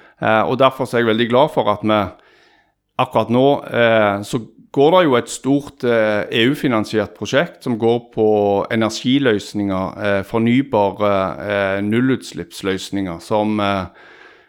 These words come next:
kan, eh, gi den energien som proteinfabrikkene trenger for å produsere,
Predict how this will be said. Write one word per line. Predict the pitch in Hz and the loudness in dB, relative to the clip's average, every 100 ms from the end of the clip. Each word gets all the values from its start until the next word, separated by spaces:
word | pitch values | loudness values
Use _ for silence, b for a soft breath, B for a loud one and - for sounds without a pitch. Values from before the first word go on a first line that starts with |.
| B - | B -2
kan, | 123 120 120 | 2 2 4
eh, | 117 107 104 95 104 127 | 2 4 2 -2 -8 -2
gi | 131 135 | 4 4
den | 139 131 | 4 2
energien | 123 113 - 143 151 | 2 0 2 2 2
som | 135 110 | 0 -4
proteinfabrikkene | 113 - 113 113 - 107 98 - 98 | -4 -2 -2 0 -4 -6 -6 -4 -4
trenger | 113 127 151 | 0 0 0
for | 117 101 | 0 0
å | 101 101 92 b b b _ | 2 0 0 b b b _
produsere, | - 101 95 107 104 107 98 92 90 | -6 -4 -2 0 2 2 0 0 -2